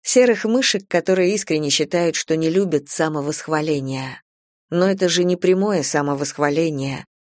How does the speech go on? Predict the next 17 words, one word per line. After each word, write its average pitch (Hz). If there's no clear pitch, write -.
в -
том-то 220
и 214
прелесть 208
таких 139
мыслей. -
Обычно 220
что-то 190
в -
таком 190
роде. 135
А 180
потом 220
я 247
вошла 196
в 196
комнату. 139